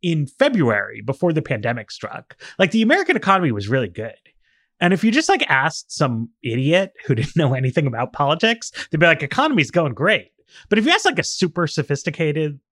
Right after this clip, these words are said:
progressive person, they could give you all kinds of reasons why the economy was terrible. Like, not because they were, like, getting misinformation, but because, like,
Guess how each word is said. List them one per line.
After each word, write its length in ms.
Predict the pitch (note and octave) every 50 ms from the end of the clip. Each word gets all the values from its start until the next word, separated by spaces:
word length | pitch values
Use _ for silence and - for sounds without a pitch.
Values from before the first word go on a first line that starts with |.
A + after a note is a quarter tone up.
| _ _ _ -
progressive 540 | - A#2 A#2+ A#2 B2+ - - F3+ E3 D3+
person, 480 | - - F#3+ F#3+ - - G#3 G#3 G#3+ A3+ A3+ - - - - _
they 100 | - D4
could 160 | D4+ G#4 G4+
give 140 | - F4 B3+
you 100 | A#3+ A3
all 160 | A3+ A#3+ B3
kinds 480 | - - - G3+ G3+ A#3+ C4+ B3+ G#3+ E3+
of 140 | E3 B2 C#3
reasons 320 | C3+ A#2 G#2+ B2 G#2+ -
why 100 | B2 A#2
the 140 | A2+ A2 A2
economy 360 | G#2 - C3 A#2+ A2+ A2+ G#2+
was 200 | G2+ G2 - -
terrible. 500 | - - A#2 - - D#3+ D3+ - - - _ _ _ - - _ _ _ _ _
Like, 240 | F3 G3+ G#3 - -
not 300 | G3 C4+ D#4 F4+ F4 E4
because 440 | C4 G#3 F#3 A#3+ A#3 G#3 F#3 D3 -
they 100 | G3+ F#3
were, 160 | D#3 E3+ D#3+
like, 260 | D#3+ D#3 D3 B2+ -
getting 400 | - F3 E3+ D#3+ C#3 B2 A2 A2
misinformation, 920 | C3+ D#3 - - F3+ D3 A#2 - - B2+ A#2 B2+ E3+ G3+ G3 - - G#2 F2+ -
but 240 | A2+ A#2+ A#2+ C#3 C#3
because, 360 | - D#3+ E3 E3+ D#3+ D3 - -
like, 280 | D#3 D3+ D3 C#3 -